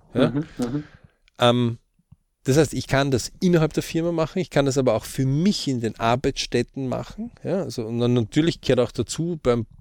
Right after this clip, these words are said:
Speaker 1: Potenzial jetzt nicht nur, wie viel Geld kann ich machen, also wenn, wenn, wenn mir die Arbeit überhaupt keinen Spaß macht und, und mich, mich permanent nur nervt,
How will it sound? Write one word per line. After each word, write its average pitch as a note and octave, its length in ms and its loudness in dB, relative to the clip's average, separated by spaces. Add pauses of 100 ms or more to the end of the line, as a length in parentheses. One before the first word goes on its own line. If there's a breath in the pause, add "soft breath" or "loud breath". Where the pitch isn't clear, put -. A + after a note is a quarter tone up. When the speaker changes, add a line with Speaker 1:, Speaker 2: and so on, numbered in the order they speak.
(120)
Speaker 1:
Potenzial A#2 500 0
jetzt - 180 -2
nicht A#2+ 220 -2
nur, C#3 200 2 (400 loud breath)
wie - 100 -8
viel G#2+ 120 -4
Geld - 300 0
kann C#3+ 120 0
ich C#3 140 -2
machen, B2+ 340 0
also A2+ 240 -2
wenn, G2+ 220 -6
wenn, A2+ 220 -10
wenn A2 180 -6
mir A2 180 -2
die A#2+ 60 0
Arbeit A#2 320 -2
überhaupt B2 460 0
keinen A2+ 120 -8
Spaß - 360 -8
macht C3+ 320 -6
und, A#2+ 220 -10
und A2+ 220 -12
mich, A2+ 280 -8
mich A2+ 240 -8 (160)
permanent B2+ 400 4
nur A2+ 140 0
nervt, G#2+ 600 -2